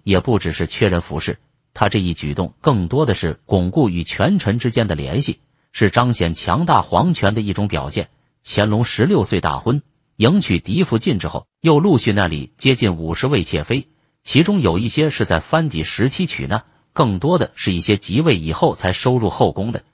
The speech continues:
由于乾隆长寿，活到八十九岁，因此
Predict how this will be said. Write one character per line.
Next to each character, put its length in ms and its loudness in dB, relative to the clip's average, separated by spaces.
由 160 2
于 120 0
乾 260 -2
隆 160 -2
长 260 -2
寿， 220 0
活 260 0
到 100 2
八 220 4
十 100 -2
九 200 -8
岁， 240 -4
因 180 2
此 220 -6